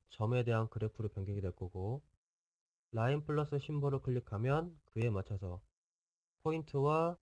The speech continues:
선이 있는 그래프로 변경이 됩니다. 그 다음에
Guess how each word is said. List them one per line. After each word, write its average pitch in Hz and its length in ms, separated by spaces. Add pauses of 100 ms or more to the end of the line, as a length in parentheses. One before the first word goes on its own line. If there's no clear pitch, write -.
(520)
선이 170 300
있는 139 340
그래프로 117 420
변경이 98 340
됩니다. 87 360 (800)
그 131 80
다음에 113 580